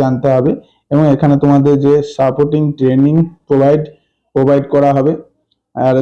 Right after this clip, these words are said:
লেভেল বারো, এখানে তোমাদের বারো হাজার টাকা বেতনটি দেওয়া হচ্ছে পে লেভেল অনুযায়ী। এখানে তোমাদের অ্যাপ্লিকেশন শুরু হয়েছে, অ্যাপ্লিকেশন শুরু হয়েছে নয় তিন দু হাজার চব্বিশ থেকে অ্যাপ্লিকেশন শুরু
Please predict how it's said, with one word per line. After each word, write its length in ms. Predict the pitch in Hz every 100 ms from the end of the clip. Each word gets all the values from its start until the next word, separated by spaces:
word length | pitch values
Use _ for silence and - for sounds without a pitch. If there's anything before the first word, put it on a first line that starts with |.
| 131
লেভেল 240 | 131 139 147 143
বারো, 220 | 135 147 151 - - 131
এখানে 200 | 139 139 139
তোমাদের 280 | 135 151 156 - _ - 131 120
বারো 180 | 123 135 143
হাজার 180 | 147 147
টাকা 140 | 147 135
বেতনটি 380 | 127 143 139 147 135
দেওয়া 160 | 135 131
হচ্ছে 240 | - 190 - - _ _ _ _ _ _ _ _ _ -
পে 80 | 139
লেভেল 180 | 139 139 139
অনুযায়ী। 280 | 135 139 160 160 - - -
এখানে 180 | 127 139 139
তোমাদের 220 | 143 143 135
অ্যাপ্লিকেশন 520 | 127 143 143 143 147 143
শুরু 160 | 139 143
হয়েছে, 280 | 143 123 147 254 220
অ্যাপ্লিকেশন 460 | 139 135 131 135 143 139
শুরু 140 | 139 139
হয়েছে 200 | 139 156 123 120
নয় 260 | 127 147 147 147
তিন 120 | 143 135
দু 60 | 131
হাজার 180 | 135 139 143
চব্বিশ 320 | 131 135 143 -
থেকে 120 | 151
অ্যাপ্লিকেশন 420 | 139 139 135 143 139
শুরু 140 | -